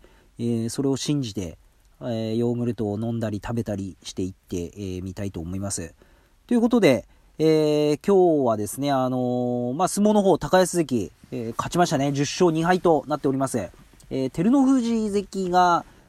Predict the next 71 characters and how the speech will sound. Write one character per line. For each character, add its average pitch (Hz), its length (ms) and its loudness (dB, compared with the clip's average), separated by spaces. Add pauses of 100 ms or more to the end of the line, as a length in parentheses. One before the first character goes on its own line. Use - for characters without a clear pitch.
(120)
九 196 220 -2
勝 185 360 2
三 175 240 0
敗 170 180 4
で 160 60 -2
す - 80 -8
か 104 80 -2
ね。 131 220 -2 (320)
え 127 80 -6
ー、 - 20 -2
三 143 220 -2
敗 143 180 2
で 143 60 0
追 135 80 0
っ - 20 -6
て - 200 -4
い 135 80 2
る 147 80 0
っ 143 40 -4
て - 160 -8
い 117 60 0
う 110 40 -6
と 107 80 -10
こ 117 120 -8
ろ 120 100 -4
で、 120 320 0 (320)
残 127 180 0
り 147 80 2
三 143 100 -4
日 170 140 -2
間 175 100 6
で 147 60 0
す - 80 0
ね、 156 80 4
金 156 200 0
土 147 120 6
日。 139 480 2 (260)
え 123 880 -2
ー、 - 20 -6
ど 120 120 0
う 131 40 0
な 135 80 0
る 127 60 -4
か - 160 -6
っ - 40 -10
て - 180 -10
い 101 40 -2
う 98 80 -6
と - 100 -18
こ 113 120 -12
ろ 117 120 -6
で、 123 420 -4
え 110 220 -8
ー、 - 20 -12
頑 110 140 -10
張 113 60 -10
っ - 20 -16
て 110 100 -8
い 101 60 -8
た 117 80 -8
だ 110 100 -6
き - 60 -16
た 120 100 -8
い 117 60 -6
な 117 200 -6
と 107 300 -6
思 101 180 -10
い 110 60 -8
ま 120 100 -6
す。 127 100 -4
え 110 140 -4